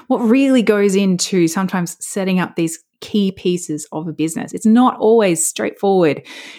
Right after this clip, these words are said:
um, but it is so, so worth it. And now one last thing, guys, if you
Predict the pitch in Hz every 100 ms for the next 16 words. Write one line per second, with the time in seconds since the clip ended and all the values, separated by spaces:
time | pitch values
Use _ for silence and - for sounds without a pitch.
0 | - 185 180 175 175 180 - _ 135 196
1 | - 214 185 190 185 160 - - 180 165
2 | 160 160 151 151 170 170 - - - -
3 | - 196 208 214 214 240 254 - 233 233
4 | 226 _ 294 339 - 202 156 147 214